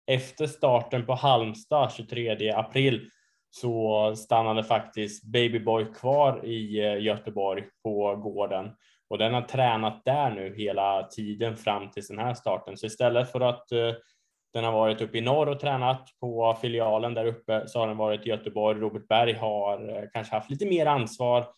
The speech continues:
putsat lite miljöombyte kan man säga. Så att, eh, ja, intressant med lite, eh, annan träning och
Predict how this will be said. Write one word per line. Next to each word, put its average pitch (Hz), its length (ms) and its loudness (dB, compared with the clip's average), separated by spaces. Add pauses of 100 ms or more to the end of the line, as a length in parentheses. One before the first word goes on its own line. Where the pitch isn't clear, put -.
(220)
putsat 120 520 2
lite 113 260 -4
miljöombyte 113 760 0
kan 143 140 -4
man 131 120 -4
säga. 107 320 -4
Så - 140 -6
att, - 320 -6
eh, 107 80 -6
ja, 120 640 -2
intressant 135 840 -4
med 123 200 -6
lite, 113 280 -6
eh, 110 440 -6
annan 107 360 -4
träning 107 500 -6
och 107 260 -8